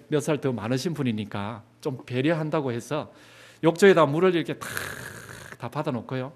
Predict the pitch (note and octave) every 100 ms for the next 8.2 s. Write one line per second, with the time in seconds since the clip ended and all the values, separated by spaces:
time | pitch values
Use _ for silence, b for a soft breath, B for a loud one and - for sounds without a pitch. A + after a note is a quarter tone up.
0 | _ - - - - C#3+ B2+ B2+ A#2+ A2+
1 | C#3+ - b b b - A#2 A#2+ A2 A#2+
2 | C3 G#2 - - b b b b b _
3 | A2+ G#2+ G2+ A2 C3+ C3 A#2+ B2+ A2 A#2+
4 | A#2 C3 B2 - A#2+ B2+ B2 A#2+ B2 B2
5 | C3 C3 B2+ A#2 - B2 C3+ A#2+ C#3 C3+
6 | A2+ A#2 A2 A#2+ G#2 G#2+ G#2 B2 A#2 B
7 | B B - - - - - C#3+ D#3 D3
8 | C#3+ D3+